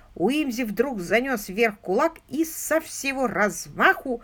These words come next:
опустил его на столешницу красного дерева, отчего рука потрясённого Бантера дрогнула, и большая малиновая клякса знаменитого Обриона пролилась на белую скатерть.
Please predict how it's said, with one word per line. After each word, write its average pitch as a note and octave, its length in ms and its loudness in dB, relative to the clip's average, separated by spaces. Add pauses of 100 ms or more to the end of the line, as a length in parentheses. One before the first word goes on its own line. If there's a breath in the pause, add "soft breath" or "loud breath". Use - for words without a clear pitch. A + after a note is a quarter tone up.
(180 loud breath)
опустил G#3+ 680 0
его C#4 220 -4
на A#3 160 0
столешницу A#3 720 -2
красного C4+ 460 -2
дерева, G#3+ 400 0 (500 loud breath)
отчего A#3 480 2
рука A#3 300 2
потрясённого G#3 840 0
Бантера F3+ 560 4 (340 soft breath)
дрогнула, D4+ 580 6 (560 soft breath)
и A3+ 160 2
большая A#3 720 4
малиновая A#3 560 0
клякса C4 680 0
знаменитого G3+ 720 0
Обриона F#3+ 720 -2 (540 soft breath)
пролилась F#3+ 560 0
на A#3 100 0
белую F#3+ 300 0
скатерть. - 560 -8